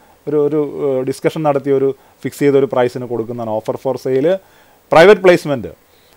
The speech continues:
ആ, അത്ര വൻകിട കമ്പനികളല്ലാത്തവർ, സ്മോൾ സ്കെയിൽ കമ്പനീസ്, ആ,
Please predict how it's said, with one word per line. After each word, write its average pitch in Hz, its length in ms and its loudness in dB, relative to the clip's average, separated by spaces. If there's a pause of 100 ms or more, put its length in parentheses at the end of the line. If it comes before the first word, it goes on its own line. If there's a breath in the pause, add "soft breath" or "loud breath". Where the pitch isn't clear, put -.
(180 soft breath)
ആ, 143 240 -2
അത്ര - 200 4
വൻകിട 214 520 8 (140)
കമ്പനികളല്ലാത്തവർ, 165 1000 4 (300)
സ്മോൾ 139 180 -2
സ്കെയിൽ 175 280 0
കമ്പനീസ്, 143 560 -2
ആ, - 840 -8